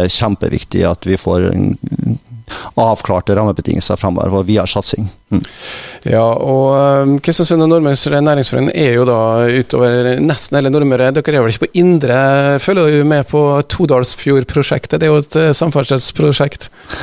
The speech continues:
Speaker 1: Vi følger med Todalsfjord-, Todalsfjordprosjektet. Vi har et, eh, K N N sitter, eh, både inne i, eh,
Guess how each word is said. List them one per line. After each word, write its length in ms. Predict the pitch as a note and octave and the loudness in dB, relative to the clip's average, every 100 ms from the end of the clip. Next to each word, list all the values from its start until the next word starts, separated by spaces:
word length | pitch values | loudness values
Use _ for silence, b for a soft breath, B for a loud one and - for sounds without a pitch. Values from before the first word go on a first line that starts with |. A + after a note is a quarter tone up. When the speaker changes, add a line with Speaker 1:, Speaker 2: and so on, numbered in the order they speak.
| B B B B B - | B B B B B -2
Speaker 1:
Vi 240 | D3 D#3 | 0 0
følger 220 | C#3+ E3 C3 | 0 2 2
med 140 | B2+ | 2
Todalsfjord-, 680 | C#3+ A#2 G#2+ F#2+ - - E3 | 0 0 -2 -4 -4 -6 -2
Todalsfjordprosjektet. 1160 | - A#2+ G2 - G#2+ G2+ G2+ G#2 - A#2 C#3+ C#3 | 2 2 2 -2 -2 0 -2 -2 -2 0 2 2
Vi 100 | C3 | 2
har 200 | A#2+ A2+ | 2 2
et, 260 | A2+ - | 0 -2
eh, 400 | - A2+ A2+ A2+ A2 - B B B B B B B - | 0 2 4 2 0 -4 B B B B B B B -4
K 120 | C#3+ | 0
N 80 | C3 | 0
N 180 | B2 B2 | 2 0
sitter, 560 | - B2 - - A#2+ | 0 -4 -4 0 2
eh, 40 | A2+ | 2
både 320 | A2 A#2 G#2+ | 0 0 2
inne 180 | A2+ G#2+ | 2 2
i, 340 | F#2+ G2 G2 | 2 2 2
eh, 800 | G2 F#2+ F#2+ F#2+ G2 G2 F#2+ F#2+ | 2 2 2 2 2 2 2 2